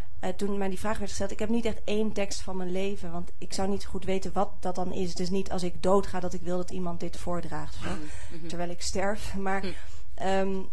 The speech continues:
Speaker 1: ik vind dit wel, dit was wel een fragment dat mij heel erg raakte, omdat, maar het komt ook door het hele boek, eh, missus Dalloway. Ik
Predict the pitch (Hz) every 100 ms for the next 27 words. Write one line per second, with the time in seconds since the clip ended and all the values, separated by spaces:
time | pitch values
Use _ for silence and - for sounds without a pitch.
0 | - - - - 233 233 226 226 208 226
1 | 220 - 214 226 226 214 226 220 214 220
2 | 214 202 196 185 180 226 247 190 190 180
3 | 202 220 196 190 185 190 190 202 202 247
4 | 220 - 254 254 202 196 202 185 - 240
5 | - - - 180 175 180 - 170 175 170
6 | 160 156 - - - -